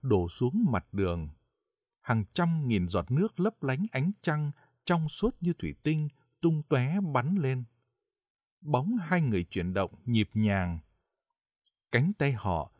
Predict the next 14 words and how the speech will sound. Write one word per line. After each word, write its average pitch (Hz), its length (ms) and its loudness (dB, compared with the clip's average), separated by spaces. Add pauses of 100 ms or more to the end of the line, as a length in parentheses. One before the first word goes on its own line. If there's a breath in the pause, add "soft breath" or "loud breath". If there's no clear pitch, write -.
(140)
dẻo 98 380 0
dai 147 340 -2
hất - 260 -4
đều 90 380 0
theo 156 140 -4
nhịp 110 240 -2
dây. 131 380 -2 (880)
Tuấn 127 360 0
càng 78 200 -4
tát - 260 -8
càng 78 240 -6
khỏe. 78 440 -6 (1700)
Tự 95 160 0
nhiên, 113 420 0